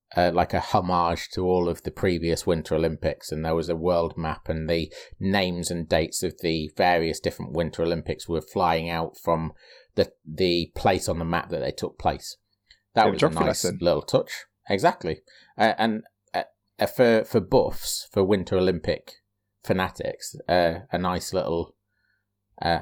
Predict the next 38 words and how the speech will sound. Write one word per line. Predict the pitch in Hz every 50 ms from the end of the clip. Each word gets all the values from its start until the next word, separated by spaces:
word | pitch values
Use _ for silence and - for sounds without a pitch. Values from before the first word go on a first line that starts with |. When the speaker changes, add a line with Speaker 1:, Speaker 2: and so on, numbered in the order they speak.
| - -
Speaker 1:
homage, | - 107 117 - - - - - -
as | 67 -
I | -
say. | - - - - - - - - - - - _ - - _ -
Um, | 98 98 98 95 92 90 - - - - -
similarly, | - - - 151 139 127 104 87 82 82 82 82
there | 82 90 90
were | 90
those | 87 92 90 90 90 87 - - - - -
animations | - 95 95 92 90 92 92 90 - - 82 80 78 -
that | - - -
were | -
part | - - 101 85 73 -
of | - -
the | - 80
full | - - 101 90 82
Olympics. | 76 73 - - - - - - -
They | - 90 85
were | 82
quite | - - - 76 - -
nice | 73 76 - - -
too. | - 95 82 82 - -
Speaker 2:
The | 101
animations | 101 101 101 101 101 - - - - -
are | -
part | - 95 80
of | 101
the | -
full | 104 98
Olympics? | 95 95 98 - - - - - - - - _ -
Speaker 1:
Yeah, | 117 123 117 92
the | 85 90
full | - - 123 117
Olympic. | 110 104 107 101 92 90 101 101 95 - - - - - - -
The | 98 123
animations | 143 143 131 127 120 113 - - 110 104 98 - -
that | - 104 92 - - -
y-, | - 87 95 95